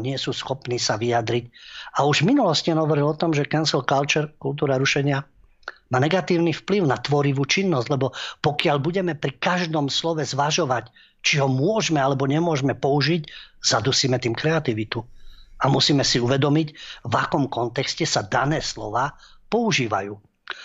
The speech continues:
On mal svojho času kauzu, ale opäť to je, čo bolo predtým, dnes už je nepripustné. Televízia mu totiž pre rasis-, rasistické nadávky nechcela odvysielať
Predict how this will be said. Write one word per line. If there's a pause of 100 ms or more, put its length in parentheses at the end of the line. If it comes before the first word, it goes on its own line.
(300)
On
mal
svojho
času
kauzu,
ale (160)
opäť
to
je, (1040)
čo
bolo
predtým,
dnes
už
je (280)
nepripustné. (400)
Televízia
mu
totiž
pre
rasis-,
rasistické
nadávky
nechcela
odvysielať